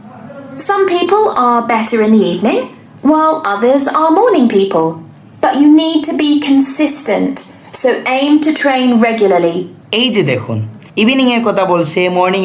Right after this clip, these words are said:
Speaker 2: এর কথা বলছে, তারপর but বলছে। কি বলছে? But you need to be consistent। You need to be consistent, so aim to train regularly। Twice a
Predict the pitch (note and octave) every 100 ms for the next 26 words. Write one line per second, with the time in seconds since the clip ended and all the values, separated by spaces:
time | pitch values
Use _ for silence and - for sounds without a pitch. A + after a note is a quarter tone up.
0 | E3+ D3 C#3 B2 A#2 A2 A#2 - A3 A#3+
1 | A#3 E3 F3+ F3 D3 C#3 A#2+ - A2+ -
2 | - - - A#3 G3 D#3+ G#3+ C#4+ - -
3 | - C#3 B2+ D3 - - - - - -
4 | - G#3+ C4 C#4+ C4 - - - A#3+ A#3
5 | G3+ D#3 E3 D3 - C#3+ C3 A2 - -
6 | - F3 A3+ A#3 A#3 B3 B3 D#4 - -
7 | - - F#3+ F3+ D3 D#3+ D3 F3+ G#3+ A3+
8 | - - - - E3 F3 - A#3 C#4 D4
9 | D4 G#3+ - G#3+ G3+ F3+ E3 D#3 F3 C3+
10 | A#2 - - - - - A3+ B3 B3+ A#3+
11 | - E3+